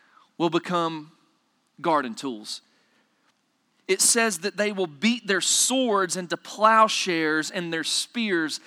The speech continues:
into pruning hooks. Now, after reading this on the forty-eighth time, I noticed a little detail here.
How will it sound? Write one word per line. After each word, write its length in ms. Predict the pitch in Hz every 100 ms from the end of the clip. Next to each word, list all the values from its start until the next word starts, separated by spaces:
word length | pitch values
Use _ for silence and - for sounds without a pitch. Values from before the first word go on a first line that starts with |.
| - -
into 320 | 180 160 156
pruning 520 | - 175 156 131 113 -
hooks. 480 | 131 110 - - - _ _ _ _ _ _ _ _ _ _ _ _ _ _ _ _ _ _ _ _ _ _ _ _ _ _ _ _ _ _ _
Now, 120 | 139
after 220 | 147 - 147
reading 260 | 190 196
this 200 | 156 143
on 80 | 147
the 60 | 135
forty-eighth 600 | - 170 151 151 - -
time, 600 | 190 190 139 123 139 - _ _ _ -
I 40 |
noticed 360 | 135 170 147 -
a 40 |
little 140 | 135 151
detail 460 | 147 180 - 123
here. 260 | 110 107 101